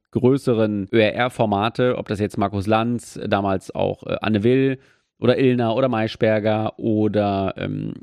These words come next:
was hatten wir noch hier mit, mit Klamroth, hart aber fair, die werden zum einen vom Z D F bezahlt oder von den Öffentlich-Rechtlichen bezahlt, sind nicht alles Z D F, vom Ö R R bezahlt und haben auch noch ihre eigene Produktionsfirma, die auch damit beauftragt und bezahlt wird, die Sendung eben zu produzieren.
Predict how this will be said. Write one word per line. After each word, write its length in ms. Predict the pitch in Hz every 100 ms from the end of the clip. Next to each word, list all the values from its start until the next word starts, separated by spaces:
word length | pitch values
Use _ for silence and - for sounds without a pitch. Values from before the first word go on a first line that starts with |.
| - -
was 160 | 107
hatten 180 | 110 110
wir 60 | 110
noch 200 | 113 -
hier 180 | 117
mit, 340 | 110 101 - -
mit 180 | 107 -
Klamroth, 440 | 117 127 120 117
hart 140 | 117
aber 120 | 110 110
fair, 220 | 127 135 -
die 440 | 127 123 117 - _ _
werden 320 | 120 131 127
zum 100 | 123
einen 220 | 117 135
vom 140 | 135 120
Z 120 | 123
D 60 | 107
F 160 | 117
bezahlt 720 | 110 107 - 104 104 135 190 -
oder 200 | 110 104
von 140 | 110
den 100 | 104
Öffentlich-Rechtlichen 640 | 101 107 101 120 135 139 139
bezahlt, 340 | - 143 131
sind 100 | 104
nicht 120 | -
alles 140 | 98 -
Z 120 | 98
D 60 |
F, 160 | 107 - -
vom 180 | - 110
Ö 80 |
R 120 | 117 110
R 100 | 117
bezahlt 480 | 107 117 127 151 - _ _
und 220 | 165 190
haben 240 | 151 139 127
auch 180 | 139
noch 140 | 151 139
ihre 200 | 131 120
eigene 260 | 131 131
Produktionsfirma, 960 | 117 127 123 - 131 139 - 117 123 -
die 240 | - 117 -
auch 260 | 143 156
damit 380 | - 113 107 -
beauftragt 680 | - 113 117 110 - 104 -
und 200 | 127 101
bezahlt 500 | 110 - 104 104 98
wird, 300 | 107 98 -
die 140 | 113
Sendung 340 | 104 104 107 104
eben 240 | 101 104
zu 80 | 98
produzieren. 520 | 92 110 104 120 117